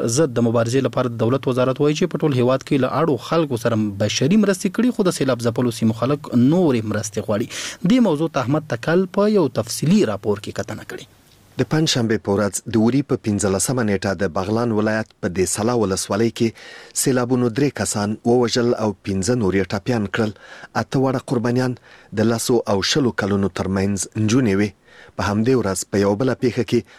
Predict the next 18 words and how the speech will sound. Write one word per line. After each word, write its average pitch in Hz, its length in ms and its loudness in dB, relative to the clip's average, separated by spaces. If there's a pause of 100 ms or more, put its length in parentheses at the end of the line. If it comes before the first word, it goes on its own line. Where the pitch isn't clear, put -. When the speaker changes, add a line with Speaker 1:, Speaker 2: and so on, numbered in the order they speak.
(140)
Speaker 2:
په 98 200 0
بادغیس 113 380 -2
ولایت 107 340 -2
کې 110 460 -2
د 95 140 0
هرات 123 360 -4
قلاینو 107 440 0
د 104 220 0
لویې 127 260 4
لارې 101 260 0
په - 140 -4
اوږدو 104 220 0 (100)
کې 123 100 4 (420)
د 117 200 0
سیلابونو 120 460 2
له 95 140 -4
کبله 101 320 -2
اووه 135 260 2